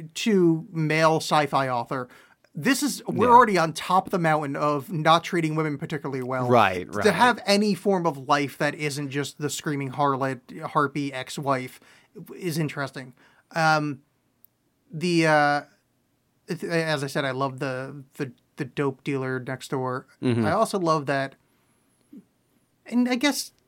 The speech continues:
Speaker 1: squares maybe still use it that way, but it's interesting that dope is the word for all drugs back then.
Speaker 2: Oh, yeah.
Speaker 1: Which now it's basically just means heroin.
Speaker 2: Yeah.
Speaker 1: But back then, it's like L S D, dope, pot, dope, <laughs> hashish,
Speaker 2: everything
Speaker 1: dope,
Speaker 2: was
Speaker 1: everything
Speaker 2: dope.
Speaker 1: was dope. And it was just kind of fu-, it was just, eh, like, this cute little, like, it seemed so, like, kind of adorable,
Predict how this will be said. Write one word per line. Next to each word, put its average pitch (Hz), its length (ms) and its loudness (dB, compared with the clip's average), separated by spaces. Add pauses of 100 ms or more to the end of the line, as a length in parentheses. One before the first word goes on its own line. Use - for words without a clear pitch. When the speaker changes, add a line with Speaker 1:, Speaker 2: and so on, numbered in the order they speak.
Speaker 1:
squares 180 640 0
maybe 165 300 0
still 170 220 0
use 160 180 0
it 165 80 -6
that 165 140 0
way, 170 80 0
but 160 140 0
it's 156 160 -6
interesting 226 480 -2
that 139 240 0
dope 165 300 2
is 147 140 0
the 151 80 0
word 143 240 2
for - 160 -4
all 135 260 -2
drugs 156 360 0
back 165 240 -4
then. 170 260 -4
Speaker 2:
Oh, 143 140 8
yeah. 117 300 6
Speaker 1:
Which 101 100 2
now 294 240 0
it's 330 120 -4
basically 269 300 -2
just 190 160 -6
means 151 140 -4
heroin. 139 580 -2 (380)
Speaker 2:
Yeah. 120 360 4
Speaker 1:
But 220 220 2
back 247 220 2
then, 240 220 4
it's 165 200 0
like 160 280 0 (120)
L 156 160 0
S 151 120 -4
D, 170 200 0
dope, 151 460 -4 (580)
pot, 160 360 2 (200)
dope, 143 280 -2
<laughs> - 100 -8
hashish, 196 500 4
Speaker 2:
everything 139 320 6
Speaker 1:
dope, - 120 8
Speaker 2:
was 120 80 2
Speaker 1:
everything 214 340 2
Speaker 2:
dope. 202 60 0
Speaker 1:
was 180 120 4
dope. 185 260 0
And 247 260 -6
it 233 80 4
was 240 140 -2
just 294 140 -8
kind 254 120 4
of 208 80 -2
fu-, 220 80 -4
it 208 120 4
was 208 100 4
just, 208 280 -10
eh, 190 180 0
like, 185 180 4
this 180 140 0
cute 208 400 -2
little, 185 180 0
like, 180 140 2
it 185 120 0
seemed 233 200 -2
so, 247 180 -2
like, 202 220 2
kind 180 160 0
of 170 80 -2
adorable, 165 680 0